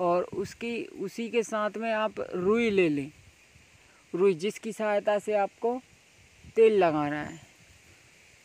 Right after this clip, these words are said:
अब आप इस गरम तेल को एक ठंडी, ए,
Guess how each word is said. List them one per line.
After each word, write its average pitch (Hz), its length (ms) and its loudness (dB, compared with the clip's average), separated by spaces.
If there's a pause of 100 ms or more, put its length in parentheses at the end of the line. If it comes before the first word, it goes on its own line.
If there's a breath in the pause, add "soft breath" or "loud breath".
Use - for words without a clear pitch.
(1800)
अब 196 160 6
आप 214 200 8
इस 220 200 -2
गरम 208 400 6
तेल 214 280 4
को 220 200 2
एक 220 200 2
ठंडी, 208 640 0 (100)
ए, 190 180 0